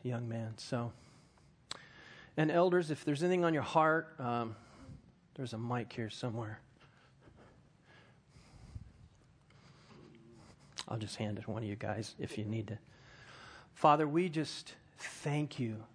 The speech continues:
for this amazing team that you've assembled, that you have assembled, Father. And Father, I pray that you would anoint them from the top of their head to the bottom of their feet with your presence, uh,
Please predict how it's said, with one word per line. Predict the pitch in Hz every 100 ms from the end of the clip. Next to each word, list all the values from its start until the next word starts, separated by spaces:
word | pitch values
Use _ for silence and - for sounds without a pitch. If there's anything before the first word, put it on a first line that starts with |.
| - - - - - -
for | -
this | 147 139
amazing | 143 147 151 165 151 160
team | 143 160 147 127
that | 120
you've | 139 127
assembled, | 123 - 147 135 120 117 - - - -
that | 147
you | 156 143 214 269 - - -
have | - 156
assembled, | 143 - 139 120 120
Father. | - 120 110 101 - - - - -
And | 151
Father, | 196 190 196
I | 180 233
pray | 226 220 185
that | 143 147
you | 170 185
would | 175
anoint | 147 160 202 208
them | 208 202
from | - 185
the | 175
top | - 208 -
of | 190
their | 170
head | 185 185 165
to |
the | 135 123
bottom | 143 160 180
of | 151 135
their | 127
feet | - 160 170 190 - - -
with | 151 143
your | 135
presence, | - - 170 185 220 233 - - - - - - -
uh, | 131 127 120 117